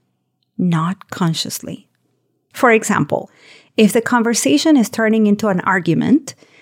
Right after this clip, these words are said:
then you are likely to communicate in the way you usually communicate during arguments.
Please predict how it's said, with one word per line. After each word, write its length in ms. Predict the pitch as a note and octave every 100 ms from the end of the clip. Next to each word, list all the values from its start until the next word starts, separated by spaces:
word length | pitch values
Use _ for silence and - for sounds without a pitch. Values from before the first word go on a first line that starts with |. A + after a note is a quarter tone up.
| _
then 520 | G3+ A#3 B3 B3+ C4 - -
you 260 | G#3 G#3+
are 140 | A3 A#3+
likely 540 | A3 G3+ G#3 A3+ B3
to 240 | B3+ A#3+
communicate 760 | G#3+ - F#3+ G3+ A3 A3+ G3+ A3
in 60 |
the 100 | A#3+
way 220 | B3 A3 G3
you 180 | G3+
usually 680 | G3+ F3 F3+ F#3+ G3+ G#3+ A3+
communicate 680 | - B3 G#3+ A#3 - F#3 G3+
during 320 | G#3 A#3+ D#4
arguments. 680 | F4+ F#4+ - - - - -